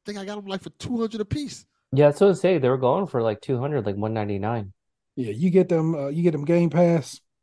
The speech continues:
Speaker 2: Yeah.
Speaker 3: Just ride
Speaker 2: Go.
Speaker 3: out, man.
Speaker 2: And especially if they're <clears throat> coming from, like, very old gen, like, not recent generation,
Speaker 1: Yep.
Speaker 2: they, they'll be fine. They're gonna be stoked. Yeah, and yeah, and like T said, they hit 'em with the fucking Game Pass.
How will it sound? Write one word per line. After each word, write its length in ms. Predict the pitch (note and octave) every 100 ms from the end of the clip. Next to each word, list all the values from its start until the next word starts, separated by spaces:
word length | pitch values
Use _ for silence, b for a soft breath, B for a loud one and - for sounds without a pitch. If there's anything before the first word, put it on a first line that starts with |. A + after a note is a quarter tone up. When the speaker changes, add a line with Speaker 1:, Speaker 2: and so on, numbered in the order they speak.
| _ _ _ _ _ -
Speaker 2:
Yeah. 200 | A2 F2+
Speaker 3:
Just 200 | - -
ride 300 | G#2 A2 A#2
Speaker 2:
Go. 140 | A#2
Speaker 3:
out, 240 | A#2+ G#2 -
man. 260 | G#2 G#2 - _ _ -
Speaker 2:
And 100 | D#3
especially 500 | D3 G3 G3+ - E3
if 100 | B2
they're 220 | D3+ D3
<clears throat> 0 |
coming 320 | D3+ D#3+ C3
from, 240 | - C3 A#2
like, 420 | G#2 G2 D#2+ - _ _ -
very 580 | G2 F2+ G2 B2+ D#3+ -
old 340 | D#3 F3 C#3
gen, 460 | C3 D3 E3+ F#3+ - _ _ _ -
like, 200 | G#2 G#2+
not 220 | A#2+ -
recent 440 | A2 C3+ F3+ -
generation, 680 | E3 F3 F3+ F#3+ F3+ G3+ G3 G3 _ _
Speaker 1:
Yep. 280 | C#3 - -
Speaker 2:
they, 120 | A2 D2+
they'll 140 | C3
be 120 | G3+
fine. 300 | - G2 - -
They're 140 | G#2+ F#3+
gonna 100 | B3
be 80 |
stoked. 540 | - - E3 C#4+ - _ _ -
Yeah, 200 | D#3 F#3
and 100 | C#3+
yeah, 140 | E3+
and 80 | D#3
like 200 | C3+ A2
T 180 | - G#3
said, 200 | F3+ A#2+
they 120 | B2
hit 240 | B2 B2+ F3
'em 60 |
with 120 | F3
the 80 | D#3
fucking 300 | D3 D3 C3+
Game 240 | A#2+ D#3 F3
Pass. 360 | G3+ A#3 -